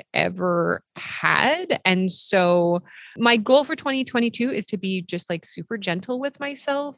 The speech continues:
and try to, like, rediscover, like, the passion and, and reading for pleasure as opposed to feeling like, like I should.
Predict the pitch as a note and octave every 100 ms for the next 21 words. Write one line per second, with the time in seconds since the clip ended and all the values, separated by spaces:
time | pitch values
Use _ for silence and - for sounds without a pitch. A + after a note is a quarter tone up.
0 | - F#3+ F3+ F3+ F3+ G3 F#3 F3 - -
1 | F3 F#3 F3 F3 - E3+ F3 F3 F3 E3
2 | D#3+ - E3 - D#3+ - - E3+ E3 -
3 | D#3 E3 D#3+ E3 D#3+ E3 G3 A3 A#3+ A#3
4 | B3+ - A#3+ A#3 D4 D4+ D4 - - -
5 | - E3+ E3+ F3+ - E3+ E3 D#3 D#3 D#3+
6 | D3 - - - D#3 E3+ - A#3 E4+